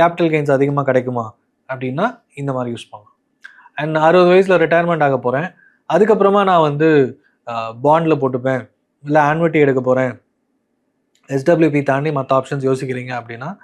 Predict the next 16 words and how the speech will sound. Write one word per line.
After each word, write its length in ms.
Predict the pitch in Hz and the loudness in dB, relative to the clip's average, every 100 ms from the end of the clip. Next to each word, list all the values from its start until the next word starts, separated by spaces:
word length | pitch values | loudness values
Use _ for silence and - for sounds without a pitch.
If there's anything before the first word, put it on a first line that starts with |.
| - - _ | -20 -20 _
எஸ் 160 | 156 | 0
டபிள்யூ 260 | 160 190 180 | 2 2 2
பி 100 | 165 | 2
இல்லாம 300 | 160 165 220 | 2 0 0
எனக்கு 200 | 190 147 | 0 -2
ஒரு 100 | 135 | -2
ஃபிக்ஸட் 320 | 143 - 139 | -4 -4 -4
ரிட்டர்ன்ஸ், 220 | 127 117 - | -4 -10 -10
அந்த 280 | 139 160 185 | -8 -4 0
டைம்ல 220 | 180 214 | 0 2
எஸ் 160 | 196 | 0
டபிள்யூ 360 | 147 151 147 127 | 0 -2 -2 -4
பி 120 | 127 | -6
போட்டுக்கிறேன் 140 | 127 127 | -4 -4
அப்படின்னு 500 | 135 123 135 123 123 | -4 -4 -6 -6 -8
நினைச்சீங்கன்னா, 500 | - 113 113 196 | -12 -12 -6 -6